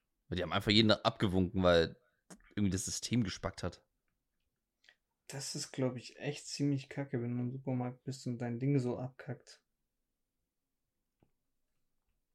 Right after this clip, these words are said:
Speaker 1: Ja, also ganz komisch, ey. Boah, weiß gar nicht, Bro. Äh, Fun Fact, es wurde einfach aus, äh,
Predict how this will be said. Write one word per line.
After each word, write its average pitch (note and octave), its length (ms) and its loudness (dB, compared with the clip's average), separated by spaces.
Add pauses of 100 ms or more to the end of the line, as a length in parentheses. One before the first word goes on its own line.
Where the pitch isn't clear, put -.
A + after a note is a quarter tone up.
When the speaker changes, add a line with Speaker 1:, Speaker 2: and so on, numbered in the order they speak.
(380)
Speaker 1:
Ja, F#2+ 320 -6 (340)
also - 180 -18
ganz F2 240 -16
komisch, F2+ 380 -10
ey. - 220 -14 (1400)
Boah, F#2 380 -10
weiß E2 180 -12
gar D#2 120 -8
nicht, E2+ 120 -12
Bro. F2 220 -10 (880)
Äh, F#2+ 340 0 (580)
Fun B2 280 -6
Fact, - 340 -2 (580)
es - 180 -12
wurde A#2+ 340 4
einfach G2+ 400 -2
aus, F#2 600 -2
äh, A1 420 -12